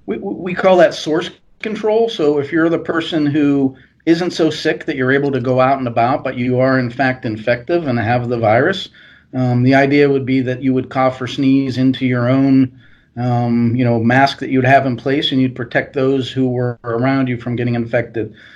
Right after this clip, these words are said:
So, you know, I, I honestly believe, particularly in this community, one of the greatest things we've done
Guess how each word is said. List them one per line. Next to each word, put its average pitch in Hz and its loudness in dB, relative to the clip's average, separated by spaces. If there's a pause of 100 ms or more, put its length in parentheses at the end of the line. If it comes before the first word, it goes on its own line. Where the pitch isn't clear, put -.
(160)
So, 143 4
you 143 0
know, 131 2
I, 131 2
I 139 4
honestly 156 2
believe, 135 2
particularly 147 -2
in 135 6
this 127 4
community, 135 2
one 127 2
of 127 2
the 123 0
greatest 131 2
things 131 2
we've 120 -2
done 135 2